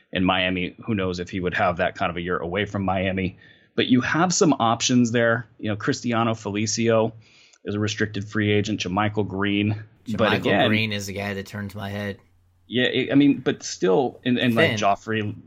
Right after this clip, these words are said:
Speaker 1: well, yeah, yeah, there's not a, there's not a clear upgrade here. So I think you might take, you know, if you wanna add some more veteran leadership and, and a little bit of scoring off the bench, you could add Zebo, see how that goes if, if he is indeed wanting to even leave Memphis.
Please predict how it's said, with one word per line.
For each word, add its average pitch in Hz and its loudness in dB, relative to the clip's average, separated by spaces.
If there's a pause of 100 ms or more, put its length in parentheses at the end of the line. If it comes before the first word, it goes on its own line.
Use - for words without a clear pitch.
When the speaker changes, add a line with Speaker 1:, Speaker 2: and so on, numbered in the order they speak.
(360)
Speaker 1:
well, 113 0
yeah, 131 2
yeah, 131 2
there's 139 0
not 143 0
a, 123 -4
there's 123 -4
not 156 2
a 175 -4
clear 147 0
upgrade 127 0
here. 117 -4
So 113 -2
I 127 -2
think 127 -2
you 127 0
might 117 0
take, 117 -2 (640)
you - -2
know, 117 4
if 113 0
you 113 2
wanna 135 2
add 123 0
some 123 -2
more 113 0
veteran 107 0
leadership 98 -6 (340)
and, 107 -4
and 101 -2
a 98 -2
little 104 0
bit 101 2
of 95 -2
scoring 101 0
off 95 -4
the - -10
bench, 98 -2
you 104 -4
could - -4
add 95 0
Zebo, 90 -2 (260)
see 98 -2
how 101 2
that 92 0
goes 90 0
if, 92 -6
if 92 -6
he 98 -2
is 92 -2
indeed 90 -2
wanting 90 0
to - -6
even 90 -2
leave 92 0
Memphis. 90 0